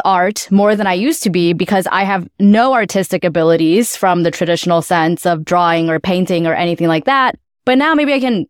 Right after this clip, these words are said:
make a meme and express myself or generate something online that I really connect with.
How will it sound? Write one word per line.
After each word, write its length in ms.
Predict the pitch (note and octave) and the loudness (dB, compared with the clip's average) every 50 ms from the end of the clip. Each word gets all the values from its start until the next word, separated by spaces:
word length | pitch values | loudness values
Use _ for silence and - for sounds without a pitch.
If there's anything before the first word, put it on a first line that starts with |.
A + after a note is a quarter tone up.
| - | -4
make 220 | - G#3 A#3 B3 D#4 | -2 0 0 0 2
a 60 | D4+ | 2
meme 480 | D4 E4+ F#4 F#4 E4+ B3 G3 F3 E3 | 2 2 2 2 0 0 0 0 0
and 320 | D#3 - - G3 F#3+ F#3+ F3+ | 0 0 0 0 0 0 -2
express 320 | F3 - - F#3+ F3+ - | -4 -4 -2 -4 -2 -2
myself 440 | F#3 E3 - - D#3+ C3+ B2+ E3+ - - - | -2 -4 -2 0 0 0 0 -2 -4 -2 0
or 360 | F#3+ F#3+ F#3+ F#3+ F#3+ F#3+ F3+ - | 2 2 2 2 0 0 -2 -2
generate 440 | E3+ G3 G3+ G#3+ B3 B3+ B3+ A#3+ F#3+ | -2 0 0 0 0 0 -2 -2 -2
something 480 | - A3 A3+ A3+ A3+ A#3 A#3 A3+ A3+ A3 | -2 -2 -2 0 0 -2 -2 0 -2 -4
online 720 | - - G3 G#3 G#3 G#3 G3 G3 A#3 B3+ A#3 F3+ E3 D#3+ D#3+ | -2 -2 -2 0 0 0 0 0 0 0 0 0 0 0 0
that 260 | F3+ F3+ E3+ D#3+ - | 0 0 0 -2 -4
I 300 | - - F#3 F#3 G3+ A3 A#3+ | -4 -4 -2 -2 0 -2 0
really 380 | G3+ F#3 G#3 G3+ G3+ G3 F#3+ | 0 0 2 2 2 2 0
connect 460 | - - G#3 F3+ F#3 A3+ B3+ - - | 0 0 -2 0 0 -2 -4 -6 -4
with. 380 | E3+ E3 D3 D#3+ F#3 B3 C4+ - | -2 0 2 2 2 0 0 -4